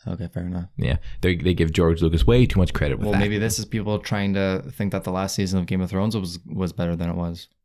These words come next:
Speaker 2: Well, when, when was the last season of Game of Thrones?
Speaker 1: Uh,
Speaker 2: Like a couple,
Speaker 1: la-,
Speaker 2: just,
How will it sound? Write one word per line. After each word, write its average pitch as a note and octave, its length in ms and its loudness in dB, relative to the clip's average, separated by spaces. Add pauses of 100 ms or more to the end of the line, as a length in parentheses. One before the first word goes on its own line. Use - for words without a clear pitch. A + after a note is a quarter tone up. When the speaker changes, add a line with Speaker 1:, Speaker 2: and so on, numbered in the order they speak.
(280)
Speaker 2:
Well, G#2+ 100 4
when, B2 160 4
when A#2+ 200 4
was C3+ 120 4
the A#2+ 140 4
last A#2+ 260 2
season A#2+ 220 6
of A#2 80 4
Game A#2+ 120 6
of A#2+ 80 6
Thrones? B2 420 2 (200)
Speaker 1:
Uh, F2 600 -6 (180)
Speaker 2:
Like F#2 100 4
a E2 40 4
couple, - 260 0
Speaker 1:
la-, G#2+ 80 4
Speaker 2:
just, - 80 -4